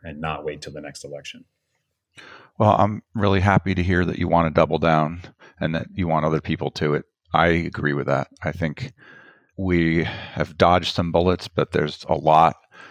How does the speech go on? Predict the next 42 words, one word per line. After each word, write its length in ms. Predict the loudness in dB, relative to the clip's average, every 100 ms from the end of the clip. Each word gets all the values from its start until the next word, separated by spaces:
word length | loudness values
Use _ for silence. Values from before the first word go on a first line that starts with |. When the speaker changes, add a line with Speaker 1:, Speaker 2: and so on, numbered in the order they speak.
| -20 _ _ -6
Speaker 2:
a 60 |
lot 300 | 0 2 2
that's 180 | -2 -4
a 60 | -2
mess, 420 | 0 0 -4 -10
and 240 | -8 -8 -6
we, 200 | -8 -10 -10
we 100 | -6
better 220 | 0 2
work 220 | 2 -2
on 120 | -6 -8
it. 80 | -6
Speaker 1:
Yeah, 240 | 0 2
there, 140 | 2 2
I 20 |
mean, 140 | 0
there's 180 | 0 -2
some 160 | -4 0
kind 160 | 0
of 120 | -2
groups 260 | -2 -4 -4
of 100 | -6
philanthropists 560 | -6 -6 -4 -2 -2 -2
that 80 |
are 60 | -4
getting 120 | -4
together 380 | -4 2 4 2
with 160 | 0 -6
a 40 |
more 200 | 0 0
of 80 | 0
an 60 |
attitude 480 | -2 -2 -2 -4 -4
of, 100 | -4
"We 80 | -8
need 140 | -8
to 100 | -8
invest 340 | -6 -4 -4 -6
in 60 |
democracy 500 | -8 -6 -6 -8 -8
every 240 | -8 -8 -10
year." 220 | -8 -8